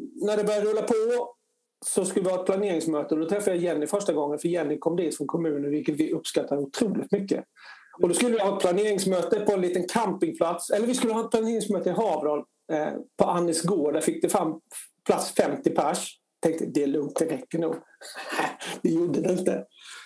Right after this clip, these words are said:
Så att vi fick flytta till Halmstad Arena. Och jag kommer inte ihåg hur mycket det var. Det var hundrafemtio, hundrasextio pers eller något sånt där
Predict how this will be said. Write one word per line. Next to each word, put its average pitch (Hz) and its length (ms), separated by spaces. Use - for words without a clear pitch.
Så - 120
att 196 260
vi 202 200
fick 196 220
flytta 233 300
till 202 100
Halmstad 170 520
Arena. 160 580
Och 170 80
jag 175 140
kommer 196 140
inte 226 100
ihåg 226 100
hur 202 80
mycket 190 140
det 185 60
var. 180 80
Det 165 160
var 175 60
hundrafemtio, 185 560
hundrasextio 175 540
pers 185 360
eller 147 100
något 151 140
sånt 214 140
där 147 140